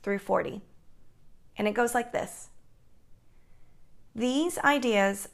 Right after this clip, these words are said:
are for review today. Lesson thirty-six. My holiness envelops everything I see.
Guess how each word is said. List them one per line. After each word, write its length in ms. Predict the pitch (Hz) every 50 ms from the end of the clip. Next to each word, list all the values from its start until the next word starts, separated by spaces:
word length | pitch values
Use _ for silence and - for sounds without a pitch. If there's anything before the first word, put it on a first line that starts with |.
| -
are 240 | - 196 196 202 202
for 420 | 196 - - 202 196 196 190 196
review 320 | - 208 214 196 196 196 196
today. 460 | - - 185 185 185 190 180 190 - - - - - - - _ - - - - - - - - - - - - - - - - - - - - - - - - - - - - -
Lesson 360 | 214 214 208 - 247 247 247
thirty-six. 720 | 240 226 214 220 220 - - - - - - - - - - - - - - - - - - - - - - - - - -
My 220 | 226 233 233 233
holiness 680 | 240 - - 285 311 349 330 294 220 196 190 196 - -
envelops 500 | 214 214 214 214 202 214 240 240 - -
everything 520 | 202 190 196 214 214 208 - 202 196 202 202 -
I 160 | 196 190 196
see. 420 | 190 - - 190 185 180 180 185